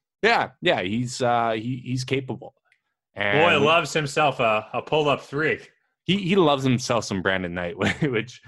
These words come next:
Speaker 1: can be fun when he is playing well.
Speaker 2: It's Brandon Knight time.
Speaker 1: Absolutely. Um, so, yeah, ju-, just making things easier from that perspective would be nice. Um, 'cause, 'cause you're right. There, there is no basketball reason for,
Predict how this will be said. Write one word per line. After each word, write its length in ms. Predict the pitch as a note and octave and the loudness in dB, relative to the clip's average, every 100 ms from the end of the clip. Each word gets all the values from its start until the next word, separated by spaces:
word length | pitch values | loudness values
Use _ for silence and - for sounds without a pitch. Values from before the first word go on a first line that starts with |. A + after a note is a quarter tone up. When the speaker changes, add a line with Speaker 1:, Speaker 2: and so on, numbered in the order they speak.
| - - | -20 -8
Speaker 1:
can 260 | C#3+ C3+ C#3 | -2 0 0
be 100 | B2+ | 0
fun 260 | B2+ A2+ G#2 | 0 0 2
when 120 | G#2 | 0
he 120 | G2 | 0
is 160 | G2 - | -2 -4
playing 400 | - F#2+ G2 G#2+ | -6 -4 -4 -4
well. 240 | A2+ A#2 | -4 -6
Speaker 2:
It's 180 | - - | -10 -10
Brandon 320 | C#3 C3 C#3 | -6 -4 -4
Knight 240 | C3 D#3 - | -2 -4 -2
time. 280 | A2+ G#2 - _ _ _ D3+ - - | -4 -4 -12 _ _ _ -20 -20 -8
Speaker 1:
Absolutely. 880 | G#2+ A2 A#2 - A2 G#2 A#2 A2 F#2 - - _ - | -2 -2 -2 -2 0 2 0 0 -6 -10 -20 _ -6
Um, 560 | A#2 A#2 A#2 A2+ A#2+ - - | -2 0 2 0 -4 -10 -4
so, 340 | - F3+ D#3 - - - D#3 | 2 4 2 -2 -14 -16 -4
yeah, 280 | D3 A#2 | 0 0
ju-, 260 | A2+ E3 - | 0 -2 -2
just 220 | C#3+ D#3+ F3+ | -4 -2 -2
making 300 | F#3 F3+ C#3+ | -4 -4 -4
things 300 | D#3 C#3+ B2+ | -2 -4 -4
easier 400 | B2+ A#2 A#2 A2 | -2 0 0 -2
from 160 | G#2+ | -2
that 160 | G2 F#2+ | -2 -4
perspective 460 | - - G2 A2 F2+ | -8 -8 -8 -8 -12
would 320 | F#2 F#2+ F#2 | -10 -10 -10
be 120 | F#2+ | -12
nice. 480 | F2+ F2+ F#2 F2+ - _ B2+ - _ - | -10 -8 -8 -10 -14 _ -20 -20 _ -14
Um, 600 | F#2+ F2+ F2+ F2 E2+ F2+ _ _ _ _ _ _ | -8 -4 -4 -6 -12 -18 _ _ _ _ _ _
'cause, 200 | - C#3 C#3 | 0 0 0
'cause 160 | B2+ A#2+ | -2 0
you're 120 | G#2+ | 2
right. 140 | F#2 | 2
There, 220 | A#2 C3 | 2 0
there 200 | C#3 C3+ | 2 2
is 120 | C3 A#2+ | 4 2
no 120 | A#2 | 2
basketball 600 | G#2 G#2 - - G2+ F#2+ | 0 -2 -4 -2 0 0
reason 400 | F#2 F#2+ F#2 F2 | -4 -6 -6 -10
for, 540 | - F#2+ F2+ F2 F2 | -8 -8 -6 -8 -10